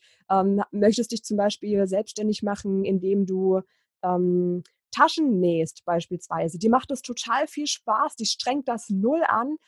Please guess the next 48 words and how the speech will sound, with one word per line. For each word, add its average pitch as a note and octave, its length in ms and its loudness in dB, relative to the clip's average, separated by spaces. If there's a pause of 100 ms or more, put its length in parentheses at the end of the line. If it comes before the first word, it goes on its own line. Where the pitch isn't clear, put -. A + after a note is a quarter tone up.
(260)
und A3+ 320 2
du, A#3 160 0
du A#3 180 2
erschaffst - 540 -2
die A#3 80 -4
schönsten C#4+ 720 -2 (240)
Taschen C#4 500 -2
und, A#3 260 0
und G#3+ 160 2
die A3 60 -2
Leute A#3+ 300 4
finden C4+ 280 -6
die B3 80 -4
total B3 320 -6
toll. B3+ 440 0 (200)
Und G#3 180 -2
dann G#3+ 100 2
sagt A#3+ 240 -2
eine B3+ 80 -4
Freundin: B3 460 -2
„Oh, A3 120 2
Wahnsinn, D4+ 600 0
dass B3 180 -4
du A#3 120 -4
das G#3 320 -4
kannst. E4+ 520 -6
Das A3+ 140 -4
ist - 160 -10
ja A#3 240 -2
irre, D4 260 2
du A3 120 0
hast A3 220 -4
so C4 140 2
ein B3+ 140 4
Talent.“ G#3 460 -2 (440)
Und G#3+ 180 4
du C4 60 0
sagst C4 300 0
dann: B3+ 240 0 (220)
„Äh, G3+ 120 8
pf, - 480 -8
na G#3 120 2
ja, G3 160 0
ist - 200 -4
doch A#3 160 -2
nichts G3 340 -2
weiter. F3+ 480 -6
Ach, - 260 -2